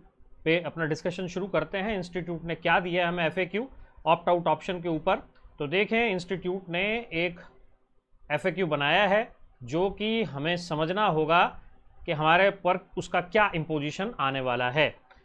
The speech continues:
तो देखें frequently asked question इंस्टीट्यूट की साइट से, अ, मैंने डाउनलोड कर लिए हैं,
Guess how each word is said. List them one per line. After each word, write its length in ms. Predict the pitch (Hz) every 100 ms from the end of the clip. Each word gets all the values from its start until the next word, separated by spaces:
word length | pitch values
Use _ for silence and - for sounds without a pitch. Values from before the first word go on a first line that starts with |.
| - -
तो 100 | 156
देखें 360 | 170 196 208 240
frequently 480 | 185 156 196 190
asked 300 | 190 165 170 -
question 280 | 165 - 202 294
इंस्टीट्यूट 420 | 165 - 156 160
की 80 | 156
साइट 280 | - 151 151
से, 300 | - 165 127
अ, 80 | -
मैंने 480 | 127 127 131 131 135
डाउनलोड 360 | 131 139 165 160
कर 100 | 143
लिए 180 | 180
हैं, 300 | 196 165 254